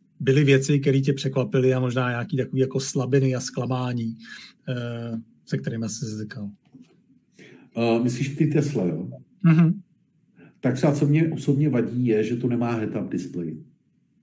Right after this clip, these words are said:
Speaker 2: což já v ostatních autech mám. Eh, takže vlastně zatímco v jiných autech se mi promítá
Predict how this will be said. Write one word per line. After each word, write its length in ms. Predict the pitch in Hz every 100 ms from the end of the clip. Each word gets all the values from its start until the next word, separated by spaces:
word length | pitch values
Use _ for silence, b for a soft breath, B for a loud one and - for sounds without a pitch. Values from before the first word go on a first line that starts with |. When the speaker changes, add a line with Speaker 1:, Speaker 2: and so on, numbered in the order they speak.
| _ _ _
Speaker 2:
což 140 | -
já 140 | 131 120
v 100 | -
ostatních 420 | - - - 127
autech 300 | 117 - 131
mám. 380 | 113 101 127 - B B B B
Eh, 320 | 107 110 110 110
takže 360 | 127 135 123 123 - - - -
vlastně 480 | 127 - 127 127 -
zatímco 420 | 110 135 139 139
v 160 | - 117
jiných 200 | 123 127
autech 240 | 120 123
se 100 | -
mi 100 | 131
promítá 840 | 131 123 117 127 143 139 143 143